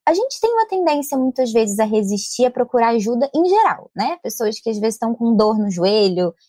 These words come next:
tão com dor no ombro, tão com gastrite, tão com alguma coisa. E, "Ah, vai melhorar sozinho. Ai, que saco, vou ter que ir no médico." Mas no caso da, dos transtornos mentais, existem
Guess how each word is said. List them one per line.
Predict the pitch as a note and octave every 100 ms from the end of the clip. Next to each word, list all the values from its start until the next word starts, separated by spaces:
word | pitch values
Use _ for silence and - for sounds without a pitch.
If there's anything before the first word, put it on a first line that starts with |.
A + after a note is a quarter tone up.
| _
tão | G#3
com | G#3 G#3+
dor | G3 G3
no | F#3
ombro, | F#3+ G3 F3+ E3 E3+ F3+
tão | A3 G#3
com | G#3
gastrite, | F3+ F3 - G3+ G3 E3 - F3
tão | F3+ G#3 G3+
com | G3+
alguma | F#3+ F#3 F3+
coisa. | G#3 G#3 G#3 G#3 G#3 _ -
E, | D4
"Ah, | G#4 A4 E4+ B3
vai | A#3+
melhorar | F4 F4 E4+
sozinho. | E4 D#4 C4 D#4+ E4+ D4
Ai, | C#4 E4+ E4+ D4
que |
saco, | - D4+ D4+
vou | C4
ter | C4
que | -
ir |
no | B3+
médico." | C4 D4+ D4+ B3+ G#3+ G#3+ - A#3 A3 G#3+ _ -
Mas | G#3 A3
no | A#3
caso | D4 B3 G#3 G3+ F3+
da, | F#3 F#3 F3+
dos | F3+ F#3
transtornos | - F#3 E3 F3 E3+
mentais, | E3+ F3 G3+ A#3 C#4
existem | A3+ G#3+ A3 B3 C#4+ C#4+